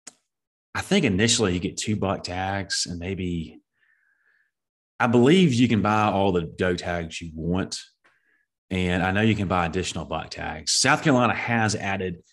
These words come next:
they added antler restrictions a couple of years ago. Georgia has done the same thing. Um, but it, I, for instance, we get, we get more doe,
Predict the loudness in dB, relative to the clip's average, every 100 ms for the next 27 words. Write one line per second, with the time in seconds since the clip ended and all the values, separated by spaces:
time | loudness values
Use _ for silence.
0 | _ _ -10 -2 2 2 0 -2 -2 -2
1 | -4 -4 -2 -4 -2 -4 -4 -4 -4 -8
2 | -6 -4 -4 -4 -4 -8 -12 -16 -18 _
3 | _ _ _ _ _ _ _ -10 -2 0
4 | 2 0 0 0 0 0 -4 -4 -6 -6
5 | -6 -8 -12 -20 -20 -20 -20 -20 -20 _
6 | -4 -2 0 0 -2 -6 -10 -4 0 0
7 | -2 -10 _ _ -6 -2 -2 -4 -10 _
8 | _ _ _ _ -20 _ _ -18 -10 -4
9 | -2 0 -2 -4 -12 -16 0 2 4 2
10 | 2 0 0 -2 -2 -2 -2 0 2 0
11 | 0 -4 -8 -12 _ _ _ _ _ _
12 | _ _ _ -14 -2 0 2 2 0 2
13 | 2 2 0 0 -2